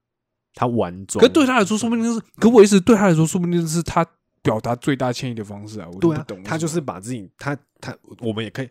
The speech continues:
Speaker 1: 你也可以解释说，他身为一个公众人物，所以他出现在镜头面前的时候，他要表现出他最好的样子，即便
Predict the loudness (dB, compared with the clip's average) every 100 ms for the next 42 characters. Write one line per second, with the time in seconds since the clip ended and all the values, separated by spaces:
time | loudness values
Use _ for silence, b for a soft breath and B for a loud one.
0 | _ -8 -6 -4 -8 -10 -14 -16 -14 -12
1 | -12 -10 -10 -10 -12 -14 -14 -16 -14 -16
2 | -16 -18 -18 -12 -12 -12 -12 -12 -14 -14
3 | -14 -16 -16 -20 -20 -20 -20 -20 -20 -18
4 | -16 -16 -16 -18 -16 -16 -16 -16 -18 -20
5 | -20 -20 -20 -20 -16 -16 -6 -6